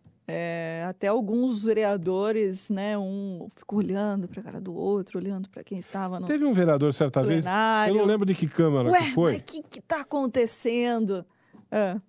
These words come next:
Speaker 2: Teve um sen-, até o, o Caio uma vez colocou aqui no, no colóquio a fala desse vereador numa Câmara Municipal de, de alguma das cidades do nosso Brasilzão de Deus,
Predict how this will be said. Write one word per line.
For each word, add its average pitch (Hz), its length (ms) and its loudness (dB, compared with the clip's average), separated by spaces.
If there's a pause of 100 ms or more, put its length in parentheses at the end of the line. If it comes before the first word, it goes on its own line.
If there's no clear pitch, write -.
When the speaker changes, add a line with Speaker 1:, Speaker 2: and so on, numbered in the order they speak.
Speaker 2:
Teve 147 220 2
um 180 80 4
sen-, 190 240 0 (360)
até 226 360 0
o, 220 260 0
o 214 60 -4
Caio 277 320 0
uma 156 120 2
vez 143 240 0
colocou 131 440 2
aqui 120 200 0
no, 110 200 2
no 107 100 0
colóquio 110 600 0
a 98 120 -6
fala 113 320 2
desse 113 240 -2
vereador 110 380 0
numa 113 200 0
Câmara 110 380 -4
Municipal 107 580 -2
de, 95 200 -10
de 95 120 -8
alguma 110 300 -4
das 98 140 -8
cidades 101 420 -4
do 107 60 -4
nosso 110 280 -4
Brasilzão 107 600 -2
de 104 120 -4
Deus, 120 380 0